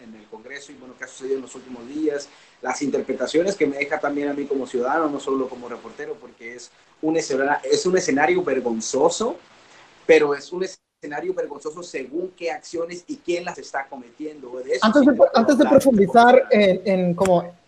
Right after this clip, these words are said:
Speaker 2: nuestras impresiones, que no, no creemos que es importante, eh, acabamos de describir, ¿no? De manera muy,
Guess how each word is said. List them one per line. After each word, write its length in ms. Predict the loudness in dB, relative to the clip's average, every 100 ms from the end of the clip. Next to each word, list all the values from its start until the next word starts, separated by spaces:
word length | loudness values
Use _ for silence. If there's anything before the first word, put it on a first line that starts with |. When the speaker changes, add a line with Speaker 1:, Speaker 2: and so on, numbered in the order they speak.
| -10 -6
Speaker 2:
nuestras 340 | -6 -4 -4
impresiones, 460 | -2 0 2 2 2
que 120 | 0
no, 420 | 0 0 0 -2 -2
no 220 | -2 2
creemos 320 | 2 2 0
que 80 | -2
es 100 | 0
importante, 680 | 2 2 2 0 2 0 -2 _ _ _ _
eh, 220 | 10 10 10
acabamos 440 | 8 8 8 10
de 100 | 10
describir, 720 | 10 8 6 2 6 8 8
¿no? 240 | 6 2 -2
De 80 | -2
manera 220 | -4 -2
muy, 220 | 0 0